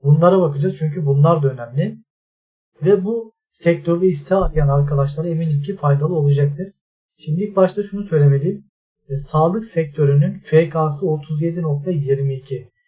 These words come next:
Piyasa değeri, defter değeri ortalaması da yedi nokta sıfır dört.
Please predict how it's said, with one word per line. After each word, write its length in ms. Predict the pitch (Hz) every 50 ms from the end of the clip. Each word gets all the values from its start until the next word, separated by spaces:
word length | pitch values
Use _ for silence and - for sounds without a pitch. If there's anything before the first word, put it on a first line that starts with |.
| _ _ _ _ -
Piyasa 400 | 160 165 190 208 202 208 185 175
değeri, 300 | 170 165 175 190 165 139
defter 460 | 143 143 143 - 165 170 170 160 143
değeri 240 | 143 139 139 135 135
ortalaması 840 | 131 131 123 139 143 143 143 156 151 160 160 165 165 - 180 160
da 80 | 160 170
yedi 280 | 165 143 143 143 160 151
nokta 280 | 139 143 143 - 180
sıfır 360 | - - - - - 143 139
dört. 220 | 143 165 208 214